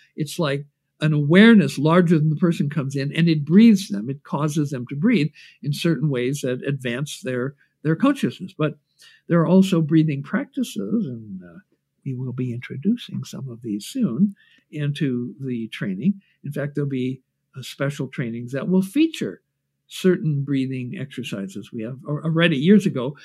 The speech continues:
built into the, uh, Cybernaut program that runs everything, a pre-training and a post-training meditation period during which there will be some special breathing practices coming soon to the Biocybernaut Center near you.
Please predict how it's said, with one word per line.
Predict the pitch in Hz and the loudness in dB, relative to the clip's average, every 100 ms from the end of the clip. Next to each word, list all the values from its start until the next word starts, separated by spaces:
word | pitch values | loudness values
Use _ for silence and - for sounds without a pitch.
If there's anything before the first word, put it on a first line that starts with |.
| - _ | -20 _
built | 185 165 | 6 6
into | 170 165 156 | 4 2 0
the, | 139 131 123 117 | 0 0 0 -2
uh, | 107 107 | -4 -6
Cybernaut | - 135 127 117 110 - | -6 -4 -4 -6 -8 -4
program | 226 156 120 | -2 -2 -6
that | 117 | -8
runs | 117 156 202 156 | -2 4 6 6
everything, | 117 104 104 117 185 _ _ _ _ | 0 -4 -6 -6 -8 _ _ _ _
a | 143 139 | -6 -6
pre-training | - 196 190 190 190 190 - 175 147 147 139 | 2 6 8 8 6 4 -4 -4 -2 0 -2
and | 131 127 | -4 -6
a | |
post-training | 127 151 143 - 127 120 120 _ _ _ _ | -4 -4 -4 -6 -6 -6 -8 _ _ _ _
meditation | 131 120 131 131 123 160 151 101 | -12 -8 -6 -6 -2 -4 -4 -8
period | 104 113 110 131 | -6 -6 -6 -6
during | 131 117 | -8 -6
which | 113 - - _ _ _ | -6 -8 -16 _ _ _
there | 127 | -6
will | 127 | -6
be | 123 120 | -4 -6
some | - 113 101 101 - | -6 -8 -8 -10 -14
special | - - 131 - 131 | -18 -12 -12 -12 -12
breathing | 131 254 262 131 | 0 0 0 -8
practices | - 98 - - 202 - | -12 -18 -18 -14 -14 -6
coming | - 208 262 | 0 2 2
soon | - 233 156 196 202 - _ _ | 2 4 6 4 2 -8 _ _
to | - 143 | -4 -4
the | 135 | 0
Biocybernaut | 147 151 147 135 127 120 117 | 0 0 -2 -4 -4 -6 -6
Center | - 113 110 | -8 -6 -4
near | 104 104 | -4 -4
you. | 104 214 151 | 2 2 2